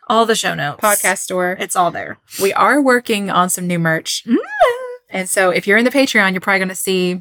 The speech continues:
Speaker 2: it might already even be up before this episode, some stuff to vote on. Part of the new Patreon perks for the, um, Body of a Goddess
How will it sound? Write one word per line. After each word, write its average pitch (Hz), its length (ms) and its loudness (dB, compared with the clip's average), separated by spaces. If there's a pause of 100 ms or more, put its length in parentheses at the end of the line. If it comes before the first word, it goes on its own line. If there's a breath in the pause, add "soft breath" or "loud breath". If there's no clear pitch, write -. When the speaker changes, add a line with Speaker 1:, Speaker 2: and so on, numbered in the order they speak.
(120)
Speaker 2:
it 180 120 -2
might 180 180 2
already 165 140 2
even 160 140 -4
be 170 180 2
up 165 120 0
before 170 200 -4
this 160 120 -2
episode, 165 500 -6 (400 loud breath)
some - 140 -6
stuff 190 240 -2
to 214 160 -6
vote 175 240 0
on. 226 340 -2 (100)
Part 185 180 2
of 175 40 -2
the 180 60 4
new 185 180 2
Patreon 190 460 2
perks 180 300 0
for 180 200 0
the, 170 280 0
um, 160 400 -4 (140)
Body 180 220 4
of 175 60 0
a 175 60 -2
Goddess 170 380 0